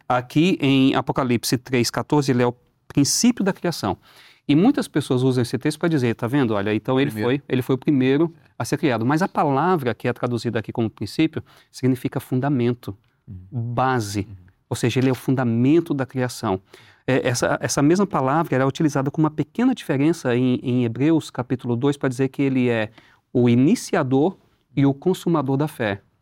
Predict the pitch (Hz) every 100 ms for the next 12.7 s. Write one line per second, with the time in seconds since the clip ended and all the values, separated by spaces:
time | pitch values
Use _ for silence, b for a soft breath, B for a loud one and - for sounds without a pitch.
0 | _ _ 147 143 143 202 226 - 233 185
1 | 196 - 139 120 b b b 127 123 143
2 | 247 190 160 156 147 - 135 120 131 -
3 | 139 143 - 110 123 - 175 190 147 147
4 | 175 175 160 170 175 156 160 - 151 156
5 | 165 110 - - - _ _ _ - 131
6 | 139 - 175 - 131 131 135 151 151 _
7 | _ - 135 127 - 135 127 143 - 120
8 | 104 b b b - 135 131 135 101 _
9 | _ _ _ - 165 - 180 - 127 160
10 | - 139 139 143 - 202 214 143 143 135
11 | - 107 95 - 135 - 131 - 156 160
12 | 175 151 143 - 135 139 160